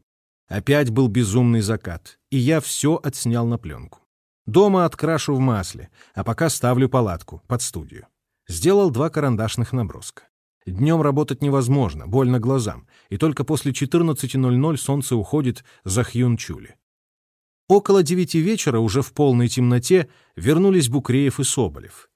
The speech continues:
Перед этим мы с Симоной зажгли для ориентира фонарь на гребне морены. Видели их фонарики далеко внизу, на леднике.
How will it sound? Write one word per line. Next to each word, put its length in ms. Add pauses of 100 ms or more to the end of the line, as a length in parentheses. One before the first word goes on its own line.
(160)
Перед 260
этим 360 (180)
мы 240
с 80
Симоной 520 (160)
зажгли 480
для 200
ориентира 500
фонарь 540 (120)
на 160
гребне 360
морены. 420 (500)
Видели 420
их 120
фонарики 460
далеко 320
внизу, 360
на 80
леднике. 600